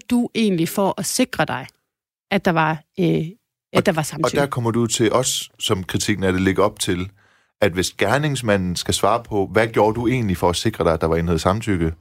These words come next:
Speaker 2: så er det jo faktisk også gerningsmanden, gerningsmanden, der skal bevise, at han er uskyldig.
Speaker 1: Ej,
Speaker 2: Og,
Speaker 1: det
Speaker 2: og
Speaker 1: er
Speaker 2: det
Speaker 1: stadigvæk
Speaker 2: er jo omvendt, men, det kan, men den hører du tit i den her debat,
Speaker 1: Det hører jeg.
Speaker 2: at så bliver der omvendt bevisbyrde, ikke?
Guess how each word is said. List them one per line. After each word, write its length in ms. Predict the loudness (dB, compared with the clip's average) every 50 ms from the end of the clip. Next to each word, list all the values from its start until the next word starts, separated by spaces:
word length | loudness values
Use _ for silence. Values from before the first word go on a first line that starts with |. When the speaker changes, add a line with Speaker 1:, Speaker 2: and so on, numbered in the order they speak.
| _ -6 0
Speaker 2:
så 100 | 2 2
er 20 |
det 40 | 2
jo 40 | 2
faktisk 220 | 2 0 0 0
også 120 | -2 0
gerningsmanden, 560 | 2 2 2 2 2 2 2 2 2 0 -2 -4 -2 0
gerningsmanden, 400 | 0 0 0 -2 -2 -2 0 0
der 40 | 0
skal 140 | -2 -2 -2
bevise, 420 | -2 0 0 2 0 0 2 0
at 60 | 2 2
han 100 | 2 2
er 40 | 2
uskyldig. 460 | 0 0 0 -2 -2 -2 -4 -8 -10 _ _ -14 -14 _ _ -6 -2
Speaker 1:
Ej, 80 | 0
Speaker 2:
Og, 80 | 0 0
Speaker 1:
det 120 | 2 2
Speaker 2:
og 60 | 2
Speaker 1:
er 40 | 2 2
Speaker 2:
det 40 | 2
Speaker 1:
stadigvæk 300 | 2 4 4 4 4 4 4
Speaker 2:
er 40 | 2
jo 100 | 0 -2 -6 _ _ _ _ -4
omvendt, 320 | -4 -2 0 -2 -4 -4 -4 -16 -10 -4
men, 100 | -2 0
det 80 | 0
kan, 180 | 0 0 -2 -2 -2 -8 -18 -20 -20 -10 -6
men 80 | 0 0
den 120 | 0 0
hører 160 | 2 2 2
du 100 | 4 2
tit 220 | 0 0 -2 -4 -2
i 40 | 0
den 160 | 0 0 0
her 100 | 0 0
debat, 260 | 0 0 2 4 4
Speaker 1:
Det 60 | 4 4
hører 140 | 4 4
jeg. 120 | 2 2 2 0
Speaker 2:
at 60 | 0
så 100 | 0 0
bliver 160 | 2 2 2
der 60 | 2
omvendt 340 | 2 0 0 0 -4 -4 -2
bevisbyrde, 680 | -4 -2 0 -2 -2 -2 -2 -2 0 0 0 0 -2 -4
ikke? 120 | -6